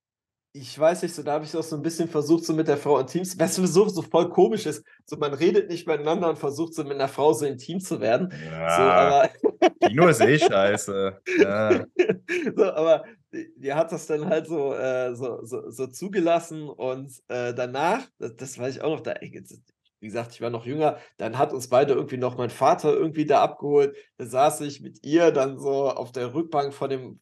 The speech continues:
Speaker 1: Auto meines, äh, vor, im Auto von meinem Vater, saßen so nebeneinander, auch eine super cringige, angespannte Reaktion, aber, ne, wir waren dann bei mir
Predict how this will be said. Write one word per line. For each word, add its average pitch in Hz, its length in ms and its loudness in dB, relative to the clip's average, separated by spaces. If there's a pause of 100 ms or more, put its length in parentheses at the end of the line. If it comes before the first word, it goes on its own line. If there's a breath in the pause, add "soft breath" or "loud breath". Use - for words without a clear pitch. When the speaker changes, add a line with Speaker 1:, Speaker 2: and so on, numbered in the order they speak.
(100)
Speaker 1:
Auto 233 320 2
meines, 131 540 -4
äh, 123 340 -4
vor, - 160 -8
im 127 180 -4
Auto 147 260 0
von 135 160 -8
meinem 139 180 -4
Vater, 151 360 4
saßen 139 400 -2
so 135 220 -4
nebeneinander, 135 640 -2 (220 loud breath)
auch 135 160 -2
eine 147 120 -6
super 156 400 2
cringige, 185 640 -4
angespannte 156 600 -4
Reaktion, 139 500 -2
aber, 196 460 2 (600 soft breath)
ne, 156 280 0
wir 147 160 0
waren 202 240 6
dann 196 160 0
bei 151 180 2
mir 247 420 -4